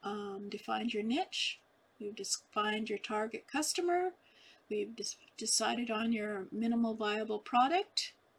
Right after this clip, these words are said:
Um, and you can start thinking about bringing it out there. So you made some choices about marketing strategies, and you can certainly use those, uh,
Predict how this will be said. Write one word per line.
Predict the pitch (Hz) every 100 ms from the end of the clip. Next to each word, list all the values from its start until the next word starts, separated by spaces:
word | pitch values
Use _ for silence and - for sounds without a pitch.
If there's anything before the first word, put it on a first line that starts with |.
| _ -
Um, | 196 190 190 190 196 - - - - _ -
and | 202 190 196 190 196 - _ -
you | 214 233
can | 226 240 208 202 208 - -
start | - 247 226 -
thinking | 269 269 294
about | 277 269 285 302 - -
bringing | 285 302 311 320
it |
out | 339 381 -
there. | 220 170 160 - _ _ _ _ _ -
So | - 339 370 214 - _ _ _ _ - - - -
you | 233
made | 233 247
some | 233 214
choices | - 262 302 - 262
about | 226 220 -
marketing | 208 262 330 349 349
strategies, | 339 311 302 330 339 381 403 403 - - -
and | 226 220 214 214 214 214
you | 220
can | 226 233
certainly | - 240 247
use | 247 247
those, | 262 320 403 - -
uh, | 214